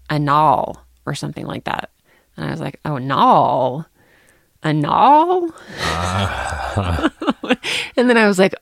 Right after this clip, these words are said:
Speaker 1: "Oh my God, what?" And I said, "Hold on one second." So I got, <laughs> I got off her bed, and mind her, mind you, her bed is a, the, one of the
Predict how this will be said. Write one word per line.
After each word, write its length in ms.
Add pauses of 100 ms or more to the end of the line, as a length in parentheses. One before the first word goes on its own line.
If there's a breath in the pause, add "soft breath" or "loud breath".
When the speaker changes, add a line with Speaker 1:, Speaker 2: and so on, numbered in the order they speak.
Speaker 1:
"Oh 220
my 240
God, 800 (600 loud breath)
what?" 720 (340 loud breath)
And 100
I 60
said, 180
"Hold 260
on 200
one 160
second." 460 (300 loud breath)
So 160
I 40
got, 300
<laughs> 80
I 100
got 320
off 220
her 140
bed, 320
and 160
mind 240
her, 160 (160)
mind 180
you, 100
her 120
bed 200
is 100
a, 160 (200)
the, 160
one 180
of 120
the 240